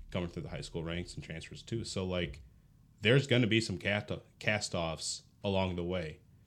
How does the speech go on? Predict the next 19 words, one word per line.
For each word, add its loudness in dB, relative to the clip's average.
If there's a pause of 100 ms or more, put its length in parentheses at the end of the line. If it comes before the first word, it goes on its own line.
(300)
And -6
so -6
you 2
have 6
to -2
get, 0
like, -2
just 0
enough 0
of -12
those. -10 (840)
And 0
Ohio, 8
like, 4
to 4
their 6
credit, 4
like 2
you're, 2